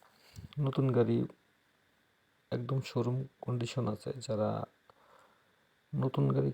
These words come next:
কিনতে চান তারা অবশ্যই গাড়িটি দেখতে পারেন, কারণ নতুন গাড়ি একটা কিনতে গেলে মোটামুটি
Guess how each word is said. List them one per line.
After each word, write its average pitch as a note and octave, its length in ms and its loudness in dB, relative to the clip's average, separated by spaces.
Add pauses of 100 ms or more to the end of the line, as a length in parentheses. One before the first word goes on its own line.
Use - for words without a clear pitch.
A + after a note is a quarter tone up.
কিনতে C3 320 4
চান C3+ 280 -2
তারা B2 220 -4
অবশ্যই B2 520 2 (100)
গাড়িটি A2+ 260 4
দেখতে - 400 -2
পারেন, A2+ 280 -2 (960)
কারণ B2 220 2 (120)
নতুন B2 280 0
গাড়ি A2+ 260 2 (760)
একটা - 140 -2
কিনতে B2+ 440 2
গেলে A#2 160 6
মোটামুটি A#2+ 640 2